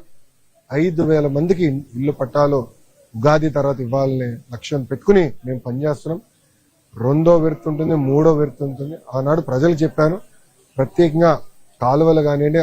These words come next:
అటవీ భూముల్లో ఉన్న ఇల్లు కొంచెం సమయం పడుతుంది రెగ్యులరైజ్ చేసేదాకా అని ఆనాడు చెప్పా. ఈరోజు కేంద్రంలో పెమ్మసాని చంద్రశేఖర్ గారి సహకారంతో రైల్వే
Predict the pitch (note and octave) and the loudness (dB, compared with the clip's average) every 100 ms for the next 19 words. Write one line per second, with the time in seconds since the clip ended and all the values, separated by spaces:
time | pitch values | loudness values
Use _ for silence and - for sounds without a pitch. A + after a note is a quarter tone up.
0 | B2+ D3 D#3 D3 D3 D3+ C#3+ C#3 C#3+ C3 | -2 0 2 4 2 2 2 2 0 -2
1 | A#2 C#3 D#3 C3+ B2 B2 B2+ D3 D#3 C#3 | -2 -2 -2 -4 -4 -4 0 2 2 0
2 | A#2 C#3+ C3+ C3+ - _ A#2+ B2+ D3 D3 | 0 -4 -4 -6 -12 _ -4 0 2 2
3 | B2+ C#3 - C3+ C3 B2+ B2 A#2+ C3 C3 | 0 -2 0 0 0 0 -2 0 -2 -2
4 | C3+ D#3 E3 - - _ _ _ _ - | -2 -2 -4 -10 -20 _ _ _ _ 2
5 | D3 D#3 E3+ F3 - D3 E3 F3 E3+ - | 6 6 4 -2 -4 -4 0 0 0 -2
6 | C#3 D3 - D#3 D3+ C#3 C#3+ C#3 D3 C#3 | -6 -4 -4 -4 -4 -8 -8 -6 -8 -6
7 | C#3+ C#3 C3+ A#2+ - A#2 D3 E3 E3 D#3+ | -4 -4 -4 -6 -2 -2 2 2 2 0
8 | C#3 F3 F#3 - _ _ _ _ _ A2+ | 2 0 0 -10 _ _ _ _ _ -2
9 | B2+ E3 F#3 | 2 4 4